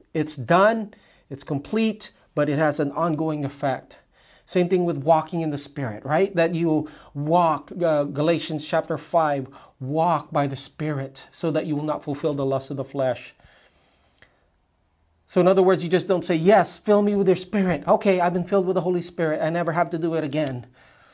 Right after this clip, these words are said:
Or, "Yes, I'll, I'll walk with the Holy Spirit and I'll, I'll never have to keep doing it again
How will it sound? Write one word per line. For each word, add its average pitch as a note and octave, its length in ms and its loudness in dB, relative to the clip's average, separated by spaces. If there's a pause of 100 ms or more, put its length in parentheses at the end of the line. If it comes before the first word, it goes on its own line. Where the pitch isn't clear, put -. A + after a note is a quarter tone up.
(260)
Or, G3+ 260 6
"Yes, G3+ 380 4
I'll, E3+ 460 0
I'll F3+ 180 4
walk G3+ 280 4
with G3+ 100 4
the F3 60 2
Holy F#3 240 0
Spirit E3+ 720 -4 (380)
and D#3+ 520 0 (200)
I'll, D#3+ 200 4
I'll D#3 460 0 (260)
never E3+ 340 4
have D#3+ 260 4
to D#3 260 0
keep E3 260 -6
doing E3+ 240 2
it E3 100 0
again C3+ 400 -2